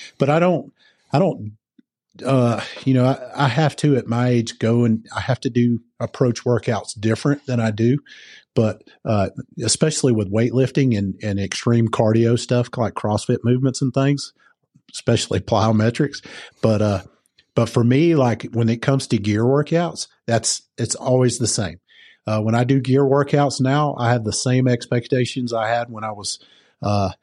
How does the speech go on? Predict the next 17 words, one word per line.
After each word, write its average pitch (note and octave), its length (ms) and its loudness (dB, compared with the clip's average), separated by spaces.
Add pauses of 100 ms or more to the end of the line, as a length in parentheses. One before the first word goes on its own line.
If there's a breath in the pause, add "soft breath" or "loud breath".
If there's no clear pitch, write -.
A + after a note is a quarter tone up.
(220)
when G#2 120 0
I A2 40 2
was G2+ 180 -2
thirty, G2 420 0 (280 soft breath)
you G#2 100 0
know, G2+ 200 2
doing G2 300 0
this F#2 160 -2
stuff. G2 300 -4
I F#2 100 -4
try A2+ 320 0
to, G#2+ 220 0 (100)
to, G#2+ 200 -4 (120)
to - 180 -4
operate A2 580 2
in G2+ 140 0
that G#2 220 -2